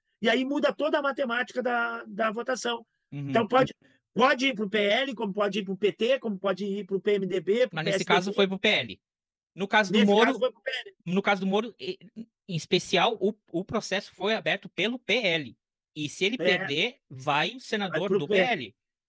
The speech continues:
Speaker 1: É,
Speaker 2: É.
Speaker 1: porque muda os votos, ele perde voto, provavelmente o segundo mais votado lá,
Speaker 2: É o
Speaker 1: é,
Speaker 2: cara do
Speaker 1: o
Speaker 2: P L.
Speaker 1: próximo do P L.
Speaker 2: É.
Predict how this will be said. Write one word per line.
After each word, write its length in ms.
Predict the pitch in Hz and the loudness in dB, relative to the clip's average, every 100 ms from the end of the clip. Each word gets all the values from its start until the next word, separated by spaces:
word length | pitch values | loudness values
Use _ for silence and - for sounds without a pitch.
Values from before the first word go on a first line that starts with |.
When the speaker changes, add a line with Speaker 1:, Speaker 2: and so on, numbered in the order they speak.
| _ _ _ | _ _ _
Speaker 1:
É, 80 | 196 | 0
Speaker 2:
É. 240 | 151 143 _ _ _ | 0 -2 _ _ _
Speaker 1:
porque 240 | 202 190 220 | -2 2 4
muda 240 | 233 247 | 4 4
os 60 | 214 | 4
votos, 240 | 285 302 | 4 4
ele 120 | 226 | 4
perde 220 | 185 208 | 2 2
voto, 160 | 185 220 | 2 2
provavelmente 540 | 196 190 202 214 220 | 2 2 2 2 -2
o 40 | 202 | -4
segundo 320 | 208 190 220 | -4 -2 0
mais 200 | 202 196 | 0 0
votado 420 | 190 190 196 190 | -2 -2 -2 0
lá, 180 | 190 190 - _ _ | -2 -4 -8 _ _
Speaker 2:
É 140 | 156 | 0
o 40 | 160 | 2
Speaker 1:
é, 60 | |
Speaker 2:
cara 200 | 175 170 | 2 2
do 40 | 175 | 2
Speaker 1:
o 40 | |
Speaker 2:
P 80 | 190 | 2
L. 80 | 196 | 2
Speaker 1:
próximo 280 | 208 - _ _ - | 0 -4 _ _ -6
do 80 | 190 | -4
P 80 | |
L. 340 | 247 185 147 127 _ _ | -2 -2 -4 -12 _ _
Speaker 2:
É. 140 | - | -16